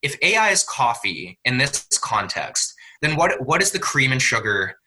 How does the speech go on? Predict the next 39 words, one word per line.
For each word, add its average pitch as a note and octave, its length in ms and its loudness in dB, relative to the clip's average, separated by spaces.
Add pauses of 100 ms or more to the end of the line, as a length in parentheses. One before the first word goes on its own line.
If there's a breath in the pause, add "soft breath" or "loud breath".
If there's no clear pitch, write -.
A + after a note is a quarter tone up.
(200)
to, G#2+ 480 -4
to - 200 -2
A A2 160 2
I? G2+ 360 0 (460 soft breath)
And B2+ 260 2
w-, - 180 -10 (300)
what D3+ 120 4
are E3 80 4
those D3+ 160 0
complementary A2+ 720 0
inputs?" C3 480 -2
And C3 160 0
fundamentally, C3+ 840 -2
the A#2+ 100 -2
first F3 320 0
one D3+ 100 -2
is A#2+ 160 0
data, F#2+ 500 -2 (100)
obviously, A2+ 500 2
because C3+ 260 -2
you, B2+ 140 -2
you A#2 120 -2
need A#2+ 240 0
really C#3 220 0
high B2 220 4
quality A#2 360 0
data G2 300 0
to, G#2 180 0 (100)
to, - 180 -4 (160)
to A2 100 -2
train C#3+ 280 0
these C#3 160 -2
algorithms. F#2 580 -2 (680 loud breath)
But - 220 -2
two C#3 560 -2 (320 soft breath)
is C#3+ 100 4
human G3 380 -2
judgment. A#2+ 540 -2 (460 loud breath)
And C#3+ 260 0